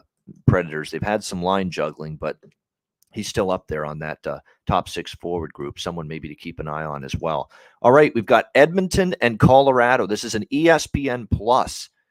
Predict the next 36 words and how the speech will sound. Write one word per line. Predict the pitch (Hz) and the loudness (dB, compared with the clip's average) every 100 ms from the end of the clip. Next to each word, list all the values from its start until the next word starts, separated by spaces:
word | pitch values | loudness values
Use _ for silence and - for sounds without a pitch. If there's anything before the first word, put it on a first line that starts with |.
| _ _ _ | _ _ _
uh, | 92 90 | -6 -4
game | 104 113 78 | -6 -6 -8
here | 80 87 87 | -10 -8 -8
on | 85 | -8
Sunday | - 98 95 | -8 -6 -4
afternoon | 95 95 - 92 95 | -4 -6 -8 -10 -8
with | 82 - | -10 -4
Bob | 92 95 | -2 -2
Wischusen | 85 - 101 98 90 | -8 -12 -12 -10 -10
and | 82 | -12
Brian | 87 92 87 | -8 -8 -6
Boucher. | 76 95 - 76 65 | -8 -8 -10 -12 -12
So, | - 76 76 _ _ _ | -12 -10 -12 _ _ _
uh, | - 76 | -10 -8
a | 85 | -6
night, | 92 110 | -6 -8
a | 95 87 | -10 -8
great | - 117 - | -2 -4 -4
game | 107 107 | -8 -6
here | 92 90 | -8 -8
on | 80 | -8
a | 82 | -10
Sunday | - 92 87 | -10 -8 -6
afternoon. | 85 87 _ 90 90 87 | -6 -8 _ -14 -12 -10
Oilers | 90 98 101 95 90 | -4 -2 -2 -8 -8
and | 87 | -8
Avs, | 92 95 90 | -6 -6 -8
we | 85 | -12
got | 82 - | -12 -6
minus | 95 98 92 | -4 -4 -6
one | 98 95 87 | -6 -6 -8
ten, | 110 98 | -8 -8
e-, | 95 95 _ | -8 -12 _
uh, | 78 | -12
both | 76 98 98 | -8 -8 -8
sides, | - 92 90 90 - | -6 -4 -2 -4 -10